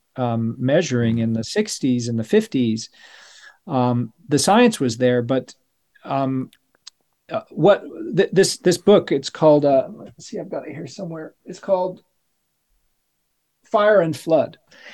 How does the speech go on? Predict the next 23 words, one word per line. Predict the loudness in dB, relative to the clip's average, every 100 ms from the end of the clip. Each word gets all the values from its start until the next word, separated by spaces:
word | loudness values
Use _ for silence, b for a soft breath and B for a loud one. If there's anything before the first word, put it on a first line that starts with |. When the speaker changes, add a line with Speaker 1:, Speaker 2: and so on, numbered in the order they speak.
| B B -2
Speaker 1:
And | 2
it | 4
has | 4 6
a | 6 4
really | 4 6 8 6
great | 6 2 2
analysis | -6 -4 -2 -4 -4 -8 -4
where | -4
it | -2
says, | 0 0 2
"Look, | 2 0 2
there | 4 4
are | 2
four | 2 4 4
clocks | 4 0 0 -2 -12
ticking | -4 -4 -4 -6 -6 -6
away. | -2 0 0 -2
Speaker 2:
Mm. | -6 -8 -10 -12 _ _ _ b b b -6
Speaker 1:
Clock | 2 4 4
number | 2 4
one | 6 6 4 2 -2 -6 _ _ _ 0
is | 2
reality." | 4 4 4 2 0 -4 -10